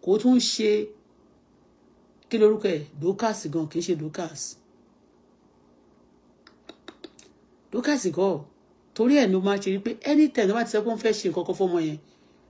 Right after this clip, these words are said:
wàá kàn rí pé àwọn èèyàn jáde from left, right, front and back. Wọ́n máa san owó síbẹ̀. Ẹnìkan, ó lè jẹ́ ẹnìkan ló máa fún àwọn owó tó ń san. Bọ́n ṣe ń ṣe rèé, jẹ́ n sọ fún ẹ. Ẹnìkan lórí Facebook yìí, tó bá ti mọ àwọn èèyàn, á kàn fún gbogbo àwọn èèyàn bíi mẹ́wàá lówó ni.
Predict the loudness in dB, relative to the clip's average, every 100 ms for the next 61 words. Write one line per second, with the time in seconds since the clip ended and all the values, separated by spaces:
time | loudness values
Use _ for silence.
0 | _ -6 -2 0 2 2 0 0 -2 0
1 | 0 -2 -4 -2 -2 -4 -6 -4 -4 -8
2 | -8 -6 -6 -6 -6 -8 -12 _ _ _
3 | _ -2 0 0 -4 -6 -2 0 -2 -2
4 | -6 -6 -10 _ _ _ _ _ _ _
5 | _ 2 4 2 0 4 4 6 4 4
6 | 4 4 6 2 2 -4 0 2 2 2
7 | 2 2 0 0 -6 -6 -10 0 2 4
8 | 4 4 0 2 2 0 -2 -6 -12 -12
9 | _ _ _ -20 -20 -2 2 2 2 4
10 | 4 4 2 0 -4 -6 -6 -8 -10 _
11 | _ _ _ _ _ -2 0 0 0 -2
12 | -2 -2 -2 -4 -6 -4 -4 -2 -4 -6
13 | -4 -4 -2 -2 0 0 0 -2 -4 0
14 | 2 2 0 0 2 0 -2